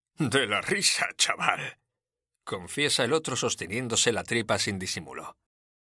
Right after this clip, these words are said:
A ver, las cosas están así. O lo tomas o lo dejas. No hay más. El de los regalos es Santa Claus,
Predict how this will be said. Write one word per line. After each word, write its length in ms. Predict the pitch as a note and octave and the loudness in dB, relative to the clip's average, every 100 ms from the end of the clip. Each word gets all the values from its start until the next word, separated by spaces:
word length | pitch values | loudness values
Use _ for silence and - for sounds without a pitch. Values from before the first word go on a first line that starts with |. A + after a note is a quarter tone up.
| _ | _
A 200 | - - | 2 2
ver, 320 | - A#2 G#2 - - - - | 4 2 2 -6 -18 -20 -20
las 280 | - F#2 F2 | -12 -6 -4
cosas 440 | - D3+ C3 F2 - | 4 4 4 0 -4
están 300 | - A2 - | 0 0 2
así. 360 | - - - _ _ _ _ | -4 -6 -10 _ _ _ _
O 160 | - G2+ | 0 2
lo 100 | F#2+ | 2
tomas 480 | G#3+ G3 F2 - - _ - | 0 0 -2 -8 -12 _ 0
o 160 | A#2 | 2
lo 120 | F2+ D2+ | 2 -4
dejas. 520 | - - - - - _ - | -12 -12 -12 -14 -18 _ -4
No 300 | G#2+ A#2 A#2+ | 2 4 6
hay 140 | A#2 | 4
más. 360 | F#2 - - - _ _ _ - | 0 -10 -14 -18 _ _ _ -20
El 140 | - | -20
de 100 | E2 | -14
los 140 | E2 - | -12 -6
regalos 460 | D#2+ B2 B2+ A#2+ | 4 4 6 6
es 140 | B2 - | 6 6
Santa 340 | A#2 G#2 F2+ | 4 2 -2
Claus, 400 | - C#2 - - | -4 -10 -12 -18